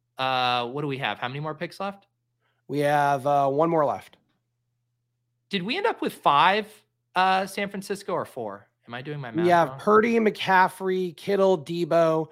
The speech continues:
Speaker 2: Um, now we have three Bills and two Ravens.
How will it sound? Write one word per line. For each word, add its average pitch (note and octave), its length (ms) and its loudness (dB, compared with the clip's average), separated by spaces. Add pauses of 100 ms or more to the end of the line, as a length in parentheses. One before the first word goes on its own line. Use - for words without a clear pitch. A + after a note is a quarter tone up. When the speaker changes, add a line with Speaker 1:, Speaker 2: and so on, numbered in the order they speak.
(360)
Speaker 2:
Um, C#3+ 220 0
now D#3 200 2
we D#3 160 -4
have C#3+ 360 2
three G#3+ 520 -2
Bills F#3 580 2
and D3+ 400 -4
two D3+ 180 -6
Ravens. G#2+ 520 -8